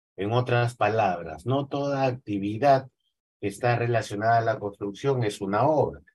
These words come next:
También puede ser un servicio, ¿ya? También puede ser un servicio.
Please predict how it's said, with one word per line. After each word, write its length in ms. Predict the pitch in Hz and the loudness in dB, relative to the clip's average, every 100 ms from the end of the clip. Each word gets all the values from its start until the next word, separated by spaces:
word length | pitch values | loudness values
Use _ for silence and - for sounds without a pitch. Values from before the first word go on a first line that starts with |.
| _ _ | _ _
También 480 | 101 113 156 170 139 | 0 2 2 0 0
puede 320 | 131 110 104 | 0 2 0
ser 240 | 117 127 | 0 0
un 180 | 120 101 | 0 -4
servicio, 640 | - 90 85 82 - - _ _ _ _ _ _ | -8 -10 -10 -12 -14 -20 _ _ _ _ _ _
¿ya? 240 | 98 135 139 | 0 0 2
También 480 | 104 101 120 123 | 0 2 2 0
puede 240 | 123 107 104 | 0 -2 -2
ser 220 | - 98 | -2 -2
un 160 | 92 85 | -2 -4
servicio. 560 | 82 76 73 - - | -8 -10 -16 -16 -16